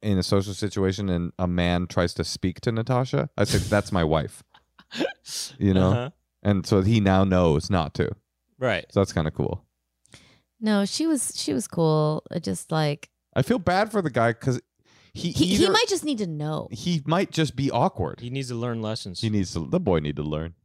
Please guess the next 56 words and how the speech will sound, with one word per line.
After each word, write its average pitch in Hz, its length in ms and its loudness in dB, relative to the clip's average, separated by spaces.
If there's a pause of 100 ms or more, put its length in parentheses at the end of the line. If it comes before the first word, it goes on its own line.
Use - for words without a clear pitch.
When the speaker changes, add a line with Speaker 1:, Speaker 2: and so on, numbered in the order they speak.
(160)
Speaker 2:
He 226 80 -4
Speaker 3:
But, 294 100 2
Speaker 2:
needs 196 100 -2
Speaker 3:
but 339 80 4
Speaker 2:
to 294 100 -6
Speaker 3:
also, 330 280 0
I 277 100 -2
think 311 200 -8
people 302 200 -8
get 226 120 -8
nervous 131 540 -14
and 170 100 -6
they're 165 80 -4
just 160 160 -8
like, 156 160 -8
Speaker 2:
Yeah, 147 100 -4
yeah. 339 120 -2
Speaker 3:
"Ugh," 269 80 -8
Speaker 2:
No, 226 100 -8 (200)
Speaker 3:
and 220 60 2
Speaker 2:
no, 233 40 2
Speaker 3:
that 254 140 -4
could 277 100 -2
have 262 80 0
been, 247 160 -4
like, 208 160 -2
Speaker 2:
yeah, 117 160 -10
it 160 140 -14
could 190 100 -10
Speaker 3:
a 214 40 -2
Speaker 2:
have 202 80 -4
Speaker 3:
guy 226 160 0
Speaker 2:
been 240 100 -2
Speaker 3:
who 240 80 -2
beat 233 200 -4
him 214 120 -2
up 226 100 0
Speaker 1:
No, 262 100 0
Speaker 3:
when 220 100 0
he 208 100 -2
was 143 100 -2
Speaker 1:
but - 60 -6
Speaker 3:
in - 80 -2
Speaker 1:
if - 80 -6
you, 226 40 0
Speaker 3:
third 214 200 -2
grade 208 440 -2
or 139 40 -2
Speaker 1:
listen, 131 180 -8
if 151 60 -4
Speaker 3:
something. 139 300 -4
Speaker 1:
you're 147 100 -2
Speaker 3:
And 196 80 0
he's 240 140 2
like, 233 180 2
Speaker 1:
nervous - 60 -8